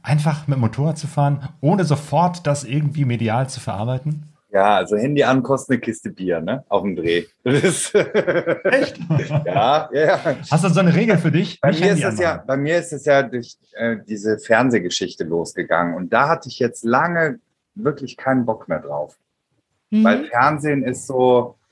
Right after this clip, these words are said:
Speaker 2: so übertrieben kompliziert alles, alles, was, was ich jetzt produziere, ist, äh, ja, im Endeffekt ja auch so ein Stück weit trashig. Ich versuche halt schöne Bilder zu generieren, aber es ist immer so, wie es,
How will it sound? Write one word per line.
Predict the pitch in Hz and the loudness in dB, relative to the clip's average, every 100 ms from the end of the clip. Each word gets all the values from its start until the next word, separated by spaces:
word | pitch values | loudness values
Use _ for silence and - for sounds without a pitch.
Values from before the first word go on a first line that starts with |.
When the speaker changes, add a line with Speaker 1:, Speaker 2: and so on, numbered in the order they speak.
| - - _ _ | -20 -20 _ _
Speaker 2:
so | 123 127 123 - | 0 0 0 -6
übertrieben | 127 123 127 - 160 175 139 | -2 0 0 -2 -4 -2 -2
kompliziert | 135 127 113 - - 147 127 | 0 0 -2 -8 0 2 4
alles, | 82 82 82 - - _ _ | 2 -6 -8 -14 -20 _ _
alles, | 113 147 156 - | -2 0 -2 2
was, | 131 135 - 101 | 2 0 -8 -4
was | 107 113 - | -2 -2 -4
ich | 127 139 | -6 0
jetzt | 147 127 _ | 0 0 _
produziere, | - 117 113 - - 123 139 127 | -4 -2 -2 -4 -6 2 4 4
ist, | 101 113 - 107 | 2 -4 -6 -4
äh, | 104 104 101 - _ _ _ _ _ | 0 2 0 -4 _ _ _ _ _
ja, | 82 92 101 | -4 0 0
im | 98 92 | -2 -8
Endeffekt | 95 113 117 - 113 - | -6 -6 -6 -2 -2 0
ja | 98 | 2
auch | 107 | 2
so | - 110 | 0 -4
ein | 98 | -4
Stück | - 120 117 | -4 -4 0
weit | 101 92 - | 2 2 -2
trashig. | 101 101 - 76 - _ _ _ _ _ | -4 -2 -4 -8 -12 _ _ _ _ _
Ich | 90 - | -12 -2
versuche | 107 104 131 123 | 0 0 0 2
halt | 107 | 0
schöne | - 131 110 | 2 0 2
Bilder | 113 160 175 165 | 4 4 4 0
zu | - 147 | -8 -2
generieren, | 143 147 135 135 151 151 151 _ _ _ | 0 2 -2 -2 0 0 0 _ _ _
aber | - 104 113 | -6 -2 -2
es | - | -2
ist | 139 135 | -8 -2
immer | 127 110 | 0 0
so, | 117 120 | -2 -2
wie | 120 | -2
es, | 120 - - | -4 -6 -16